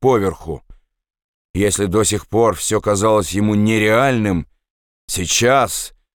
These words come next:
Всё вдруг обрело реальность. Как будто объектив фотоаппарата вдруг удалось навести на фокус. Тогда-то он и увидел, как из-за поворота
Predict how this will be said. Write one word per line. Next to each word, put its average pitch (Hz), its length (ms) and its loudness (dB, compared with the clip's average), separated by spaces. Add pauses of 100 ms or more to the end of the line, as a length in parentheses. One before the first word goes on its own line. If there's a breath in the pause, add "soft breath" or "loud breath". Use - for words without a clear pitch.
(160)
Всё 131 440 2
вдруг 123 380 0
обрело 120 500 4
реальность. 117 880 0 (440)
Как 110 160 0
будто 131 280 2
объектив 131 460 2
фотоаппарата 123 920 2
вдруг 101 280 -2
удалось 110 560 2
навести 110 580 0
на 104 160 0
фокус. 95 680 -4 (720)
Тогда-то 117 600 2
он 131 240 2
и 127 200 -2
увидел, 131 640 4
как 123 240 0
из-за 104 300 0
поворота 117 880 2